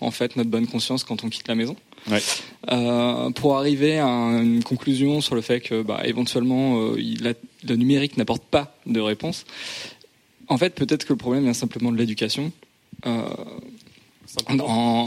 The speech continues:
Speaker 1: en termes de, bah non, mais en termes, bah, en termes d'éducation, d'apprentissage et, euh, de, de, de, bah, de, de respect, en fait, de l'environnement tel qu'on nous apprend à être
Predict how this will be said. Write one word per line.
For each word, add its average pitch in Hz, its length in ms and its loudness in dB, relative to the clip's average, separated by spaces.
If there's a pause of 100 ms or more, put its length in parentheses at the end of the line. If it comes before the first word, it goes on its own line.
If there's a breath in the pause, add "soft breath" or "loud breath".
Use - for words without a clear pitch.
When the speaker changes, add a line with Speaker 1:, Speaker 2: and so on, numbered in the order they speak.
Speaker 1:
en 117 60 0
termes 127 220 0
de, 127 100 2
bah 123 120 0
non, 196 100 0
mais 156 100 0
en 127 140 2
termes, 127 260 0
bah, 123 180 2
en 127 100 0
termes 135 180 0
d'éducation, 123 500 0
d'apprentissage 135 880 -2
et, 120 220 0
euh, 117 640 0
de, 113 260 0
de, 113 260 0
de, 110 140 0
bah, 110 200 0
de, 110 240 -4
de 110 160 -2
respect, 131 420 0
en 127 100 0
fait, 123 140 -4
de 117 60 -4
l'environnement 117 520 0
tel 120 160 -4
qu'on - 120 -6
nous 113 120 -2
apprend 117 280 -4
à 113 60 -2
être 110 140 -8